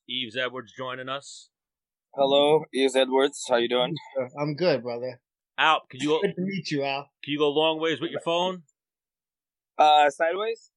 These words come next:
Speaker 1: Yep. There we go.
Speaker 2: Yeah, there we go. I was just in my backyard chilling. That's it.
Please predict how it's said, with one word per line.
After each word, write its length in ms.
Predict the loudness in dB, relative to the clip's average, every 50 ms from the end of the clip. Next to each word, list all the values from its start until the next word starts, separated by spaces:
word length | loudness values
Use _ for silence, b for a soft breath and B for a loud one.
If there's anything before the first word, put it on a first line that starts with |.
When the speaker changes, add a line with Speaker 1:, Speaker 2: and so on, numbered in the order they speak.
| _
Speaker 1:
Yep. 140 | -4 -4 -4 -4 _ _ _ _ _ _ _ _ -10
There 140 | -8 -8 -8
we 100 | -8 -10
go. 160 | -10 -12 -14 -16 _
Speaker 2:
Yeah, 60 | -20 -20 -18
there 100 | -18 -20 -18
we 60 | -18
go. 60 | -18 -18 -18 _ _ _ _ _ _ _ _ _ _ _ _ _ 0
I 120 | 2 2
was 100 | 2 2
just 80 | 0 0
in 60 | 0
my 120 | 2 0
backyard 460 | 2 2 0 -2 0 -2 -4 -6 -6 -6
chilling. 300 | -8 -8 -8 -8 -8 -12 _ _
That's 180 | -16 -16 -14 -14
it. 120 | -14 -14